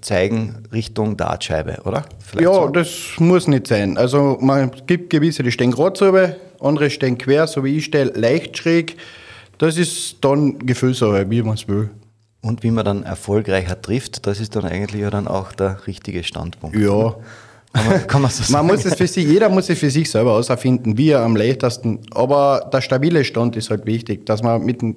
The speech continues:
Speaker 2: so wenig wie möglich mit dem Körper macht. Es
Speaker 1: Okay.
Speaker 2: gibt auch Profis, die extrem wackeln, treffen trotzdem, aber am leichtesten geht's halt, wenn du stabil stehst.
Speaker 1: Jetzt gibt's ja auch noch verschiedene Spielvarianten.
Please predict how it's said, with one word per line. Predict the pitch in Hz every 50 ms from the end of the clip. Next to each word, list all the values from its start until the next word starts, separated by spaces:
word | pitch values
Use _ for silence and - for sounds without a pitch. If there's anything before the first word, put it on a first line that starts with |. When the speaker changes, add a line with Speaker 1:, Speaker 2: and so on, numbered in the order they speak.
| - - -
Speaker 2:
so | - 123 127
wenig | 156 185 185 147
wie | 139 143
möglich | 143 143 143 147 139 113
mit | 120 110 -
dem | -
Körper | - - 117 113 117 123
macht. | 107 101 98 90 - - - - - - - - - - - - - -
Es | - -
Speaker 1:
Okay. | - -
Speaker 2:
gibt | 156 156 -
auch | 147 131
Profis, | 120 123 139 170 170 160 170 156 156 -
die | - 156 151 151 139 147 - - - _ _ _ _
extrem | - 135 131 - - - 143 151 170 175 180 170 156 147 - -
wackeln, | - 139 151 165 160 - 170 165 160 160 156 156 - - - _ _ _
treffen | _ - 147 143 143 143
trotzdem, | 120 127 151 156 - - 170 160 156 147 - - - - - _ - -
aber | - 123 127 127 127 123 123 123 127 135 - - - - _ _ _
am | 120 120
leichtesten | 127 135 135 - 123 117 - 120
geht's | 113 113 113 117 -
halt, | 113 101 110
wenn | 110 107 101
du | 107 104 101 101 101
stabil | - - 104 90 101 95 101
stehst. | 117 - - 90 - - - _ _ _ _ _ _ _ _ _ _ _ - - - - - - -
Speaker 1:
Jetzt | 120 117 -
gibt's | - 170 170 - -
ja | 160 147 - - -
auch | 117 127 - 127
noch | 123 123 -
verschiedene | - - 95 - - - 139 127 110 107 98
Spielvarianten. | - - - - 180 214 214 180 101 92 90 87 90 85 80 85 90 90 - - - 101 104 -